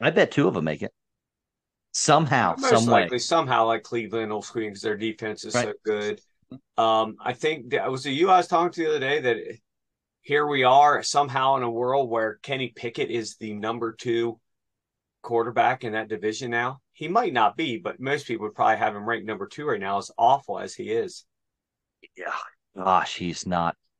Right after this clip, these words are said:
Speaker 1: N-, w-, w-, did he even, I think it was ninety-nine passing yards this past week.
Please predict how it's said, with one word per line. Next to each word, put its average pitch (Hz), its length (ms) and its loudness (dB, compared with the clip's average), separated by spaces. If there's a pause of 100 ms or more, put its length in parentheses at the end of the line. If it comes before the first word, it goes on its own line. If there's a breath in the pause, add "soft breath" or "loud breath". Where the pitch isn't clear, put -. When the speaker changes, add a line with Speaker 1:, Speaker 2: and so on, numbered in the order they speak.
(440)
Speaker 1:
N-, 113 160 -8
w-, 135 380 -4
w-, 135 300 -4
did 131 140 0
he 190 160 4
even, 180 340 2
I 127 80 2
think 208 140 0
it 185 40 2
was 110 140 0
ninety-nine 120 580 2
passing 110 340 -2
yards 82 220 -6
this - 100 -16
past 76 240 -6
week. 67 160 -12